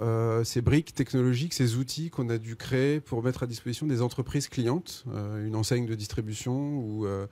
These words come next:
une grande entreprise employeuse en France qui veut proposer l'arrondi sur salaire à ses salariés.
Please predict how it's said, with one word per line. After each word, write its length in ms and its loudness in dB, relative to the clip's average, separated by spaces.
une 120 -2
grande 200 -4
entreprise 460 -4
employeuse 500 2
en 80 -2
France 240 -6
qui 120 -14
veut 60 -2
proposer 380 -2
l'arrondi 320 2
sur 160 -6
salaire 260 -2
à 60 -2
ses 120 -8
salariés. 440 0